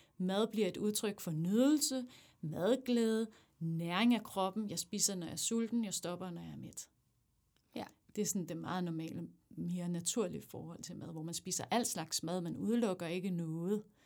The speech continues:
Speaker 1: øh, mad fra kosten, fordi man prøver at tabe sig. Øh, men man, man spiser det, man har lyst til, og det kroppen beder om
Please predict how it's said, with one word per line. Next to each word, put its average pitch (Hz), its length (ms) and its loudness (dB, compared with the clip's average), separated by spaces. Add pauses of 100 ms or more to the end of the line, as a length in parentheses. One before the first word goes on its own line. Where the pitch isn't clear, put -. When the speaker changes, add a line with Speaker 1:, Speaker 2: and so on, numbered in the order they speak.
(460)
Speaker 1:
øh, 165 440 -2
mad 170 220 -2
fra 185 120 -6
kosten, 180 440 -2
fordi 170 320 -8
man 175 360 -8
prøver 170 180 -6
at 160 60 -10
tabe 180 300 0
sig. 202 180 2 (840)
Øh, 180 220 -2
men 180 280 -2
man, 180 160 0 (200)
man 180 180 -2
spiser - 440 -2 (1040)
det, 190 100 2
man 170 120 -2
har 175 80 -2
lyst 254 300 6
til, 262 180 4
og 185 120 0
det 214 120 2
kroppen 180 320 0
beder 262 180 6
om - 200 -2